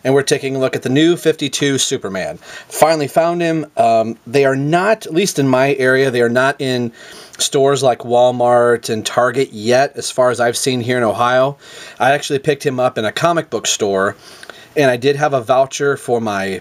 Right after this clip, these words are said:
Batman from Mattel that had the wobbly legs and stuff like that. I was hoping to be able to use that to purchase Superman,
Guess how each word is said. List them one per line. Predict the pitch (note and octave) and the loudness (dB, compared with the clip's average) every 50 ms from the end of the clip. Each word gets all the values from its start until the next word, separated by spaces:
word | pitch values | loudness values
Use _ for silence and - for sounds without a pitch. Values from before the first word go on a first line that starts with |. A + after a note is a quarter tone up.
| - - - | -8 0 0
Batman | B2+ B2 A#2 C#3 C3 B2+ B2+ A#2 | 0 0 0 -4 -4 -4 -4 -4
from | - B2 A2 | -4 -4 -4
Mattel | G#2+ G#2 - - B2 A#2+ A#2+ | -4 -4 0 0 2 2 2
that | A#2 G#2+ | 0 0
had | A#2 A2 | -2 0
the | G#2+ G#2 | 0 2
wobbly | G#2 A2+ A2+ A2+ A2 A2+ A2 G#2 | 2 4 4 4 4 2 0 -2
legs | G2+ G#2+ G#2+ G#2+ G#2 G#2+ G#2 - | 0 0 0 2 2 0 -2 -4
and | A2 G2+ | -8 -8
stuff | - - A2+ G#2 - | -2 -2 -2 -2 0
like | A2 G#2+ - | -2 -4 -2
that. | - G#2+ G#2+ G#2 G#2 - - - - - - - - - - - - | 0 0 2 2 2 0 -4 -10 -16 -14 -14 -14 -14 -16 -16 -6 0
I | - | 0
was | C3 C3 | 0 2
hoping | - D#3+ E3+ - E3 D3+ | 2 0 0 0 0 0
to | C#3+ C3+ | 0 0
be | B2 C#3 | 2 0
able | C#3 B2+ B2+ A#2+ | 0 0 0 -4
to | A2+ | -4
use | A2+ A2+ A#2+ B2+ C3 C3+ B2 A#2 B2 - - | -4 -4 0 0 0 0 0 -2 -6 -10 -8
that | - B2 B2 A#2+ A#2 - - | -2 0 2 2 2 -2 -4
to | - A#2+ A2+ G#2+ - _ _ - | -4 -2 -2 -4 -4 _ _ -6
purchase | - C#3+ C3+ - - A#2 - | -2 -2 -2 0 -2 -4 -2
Superman, | - - D3 C#3+ - D3 C#3 C#3+ C#3 C#3 C#3 C#3+ C#3 | -2 -2 -2 -2 -2 -2 0 2 2 2 2 0 -2